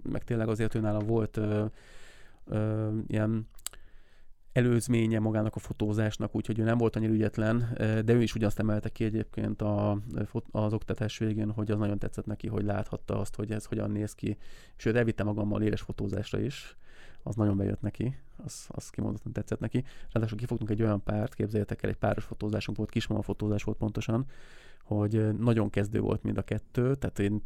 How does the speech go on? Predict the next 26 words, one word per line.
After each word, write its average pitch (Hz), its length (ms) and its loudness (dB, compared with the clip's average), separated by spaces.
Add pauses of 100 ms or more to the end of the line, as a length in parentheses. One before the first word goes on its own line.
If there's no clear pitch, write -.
(140)
tényleg 107 240 2
ilyen 104 260 4
rettenetesen 107 480 2
félnek 104 260 0
a - 60 -4
kamerától 104 520 2
is, 156 240 2 (640)
és, 107 460 0
ö, 110 340 4
látta, 110 360 0
hogy 107 160 2
milyen 107 180 2
az, 98 80 -2
amikor 107 340 0
valaki 107 560 2
tízszer 110 380 2
nem 104 120 2
érti 98 220 0
meg 98 100 0
a 101 60 6
bal 98 140 2
oldalt, 104 300 2
meg 101 120 0
a 101 40 2
jobbat 101 320 2
se. - 240 -4